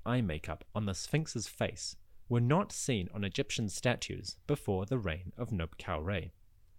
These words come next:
Furthermore, he thought that the headdress of the Sphinx was carved in a style best attributed to the twelfth dynasty. Borchardt thought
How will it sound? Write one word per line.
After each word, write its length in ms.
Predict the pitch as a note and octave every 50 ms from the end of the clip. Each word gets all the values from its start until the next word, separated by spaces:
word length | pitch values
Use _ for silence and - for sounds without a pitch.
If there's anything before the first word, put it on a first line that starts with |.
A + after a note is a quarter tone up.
| -
Furthermore, 680 | - - - G#2+ G2 - F#2 F2 E2+ E2 F2 A2 C3+ - -
he 160 | - - C3+
thought 400 | - - - F3 E3 A2 - -
that 120 | - A#2 -
the 80 | C3
headdress 580 | A2 - - E3+ F#3 E3 C3 A2+ G#2 F2 - -
of 100 | - F#2+
the 100 | - G2+
Sphinx 540 | - - - - E2+ - - - - - - - - -
was 160 | C3 B2 -
carved 460 | - - - E3 E3+ F#3 F#3 - -
in 120 | - D3
a 40 | C3+
style 520 | - - - - A#2+ G#2+ F2+ D#2+ E2+ E2 - - - - -
best 400 | - A2+ - B2+ D3+ D#3 - - - -
attributed 540 | D3+ - - A#2+ F2 F2 E2+ - E2+ E2+ - - -
to 80 | -
the 100 | - -
twelfth 380 | E3+ - - - D#2+ D#2+ - -
dynasty. 520 | - F#2+ F#2+ F#2 E2 - - - - D#2 - - - - - - - - - - - - - -
Borchardt 480 | - D3+ F#3+ A3 - - A3 A#3+ A#3 -
thought 560 | - - - C#3+ G#2+ F2+ - - - - -